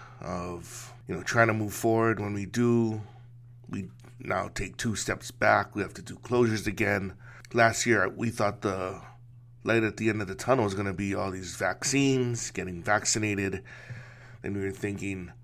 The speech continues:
getting the boosters were gonna be the cure-all,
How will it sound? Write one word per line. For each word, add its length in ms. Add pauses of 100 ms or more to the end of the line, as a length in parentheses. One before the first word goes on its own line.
(640)
getting 260
the 80
boosters 680
were 40
gonna 440
be 200
the 200
cure-all, 760